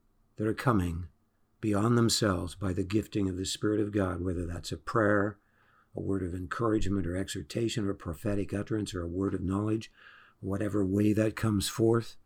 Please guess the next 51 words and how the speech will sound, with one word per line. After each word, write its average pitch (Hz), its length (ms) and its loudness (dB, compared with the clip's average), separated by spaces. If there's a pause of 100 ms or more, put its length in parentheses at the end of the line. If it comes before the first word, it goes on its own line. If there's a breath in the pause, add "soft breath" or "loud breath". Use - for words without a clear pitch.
(560 soft breath)
Sometimes 117 800 4 (540)
I 110 120 0
was 110 200 0
in 110 140 0
a 110 40 2
meeting 113 420 4
where 101 200 2
I 101 100 2
would 98 180 -2
feel 117 200 0
the 101 120 -2
Spirit 113 320 -2
of 101 80 -6
God 113 240 2
rise 110 320 2
in 117 80 0
me, 123 100 2
and 98 160 0
I 95 60 -2
didn't 104 260 0
want 104 140 0
to 101 60 -2
quench 110 340 -2
the 107 100 -4
Spirit, 135 400 4 (540 soft breath)
and 113 100 -4
I 101 80 0
knew 110 240 0
I 110 60 2
was 104 160 2
to 104 100 -2
sing 120 320 6
out 113 100 2
a 113 80 2
song, 127 380 4
but 98 100 -2
I 104 120 0
didn't 107 260 -2
know 110 140 -2
what 113 240 -2
the 117 80 -6
words 127 360 2
were. 110 300 0 (340 soft breath)
Maybe 123 300 4
there 113 160 4
was 107 300 0 (160)
most 117 260 -2
of 104 80 -4
the 110 80 -2
time 110 420 -2
a 87 160 -6